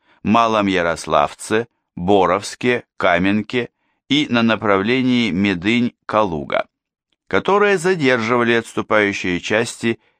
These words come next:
и отдельные группы военнослужащих. Для уничтожения противника на реке Угра из Ильинского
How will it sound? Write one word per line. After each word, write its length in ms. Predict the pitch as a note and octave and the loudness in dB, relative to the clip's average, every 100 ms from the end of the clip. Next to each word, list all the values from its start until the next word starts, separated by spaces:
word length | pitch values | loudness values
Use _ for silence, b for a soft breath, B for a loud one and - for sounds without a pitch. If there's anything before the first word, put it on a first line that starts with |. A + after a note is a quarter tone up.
| - | -2
и 80 | F#2+ | 0
отдельные 720 | F#2 E2+ F#2+ F2 F2+ F2 D#2+ | 0 0 0 2 2 0 0
группы 540 | D#2+ G#2 - - G2+ | -2 -4 -4 0 0
военнослужащих. 1120 | E2+ F2+ F2+ F2 E2 - A#1+ A1 - - - _ _ _ _ _ _ _ _ - | 2 0 2 -2 -6 -10 -12 -12 -12 -14 -16 _ _ _ _ _ _ _ _ -12
Для 220 | D#2+ F#2+ | -2 0
уничтожения 800 | G2 G2+ - G2+ F2+ G#2 F#2+ F#2 | 0 -2 -2 -2 0 0 2 0
противника 800 | - F2 D#2+ G2 F2 F2 - E2+ | 0 -4 -2 -4 -2 -2 -2 -2
на 180 | E2 E2 | -2 -2
реке 380 | E2 D2+ E2 C#2 | -4 -4 -4 -2
Угра 560 | C#2 C2+ D2+ D#2+ G2+ _ _ _ _ - | -4 -4 0 0 0 _ _ _ _ -4
из 200 | G#2 G2 | -2 0
Ильинского 840 | G2 F2+ G2+ G#2+ - - G#2 A2 | -2 0 -2 -4 -4 -4 0 0